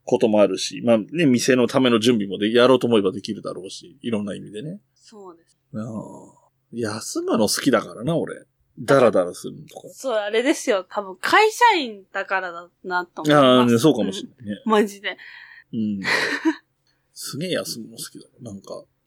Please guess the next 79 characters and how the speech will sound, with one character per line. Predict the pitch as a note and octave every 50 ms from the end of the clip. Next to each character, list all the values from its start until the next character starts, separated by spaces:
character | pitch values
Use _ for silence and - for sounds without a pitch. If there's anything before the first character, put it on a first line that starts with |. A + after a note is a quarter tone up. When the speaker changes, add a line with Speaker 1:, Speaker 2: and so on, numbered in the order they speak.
| _ _ -
Speaker 1:
な | B2+ A2
ん | G2
か、 | F#2+ - _
そ | - - - D#3+
の | A#3+
辺 | C4+ E4 E4+
も | E4+ D4+
ア | C4
ン | C4+ C4+
バ | D4 C#4+
ラ | D4
ン | C#4 -
ス | - -
だ | -
け | -
ど | - -
ね。 | A#2+ C3+ B2+ B2
な | D#3+ D#3
ん |
か | B2 G2+
そ | - - G3
ん | D4+
な | D#4 D#4
に | D#4+
休 | D#4+ D4 - D#4
む | E4 E4+ C#4
の | -
好 | -
き | - C3+
だ | A#2+ G2
っ |
た | - G#2
ら、 | G#2+
ポ | - - B2+
ッ | -
ド | -
キ | - A#2
ャ | A2
ス | -
ト | - A#2+
の | G#2+ G#2
配 | - A#2+ A#2+ A#2
信 | - C#3+ C#3+ C#3+
な | C#3+ C#3
ん | - -
と | - C#3
か | B2+ G#2
編 | G#2 B2+ B2
集 | - - C#3+
と | C#3 C3
か | - G2 G2+
や | A2+ A2+
め | C#3 D3+
ち | - F#3+
ゃ | D#3+
え |
ば | C3 A2
い | A2
い | A2+
の | - -
に | D3+ C#3
っ |
て | - C3
思 | B2 B2+ C#3 D3
う |
け | C#3 - C3+
ど、 | B2+ A2+ A2 - -
Speaker 2:
う | C3 D3 A3+ G#3
ん、 |
確 | G#3 A#3
か | B3+ C4
に。 | A#3
Speaker 1:
そ | - - G3
れ | F#3+ G#3+
は | G#3
そ | D#4 G3+
れ | F#3+
で | F#3 F#3
好 | -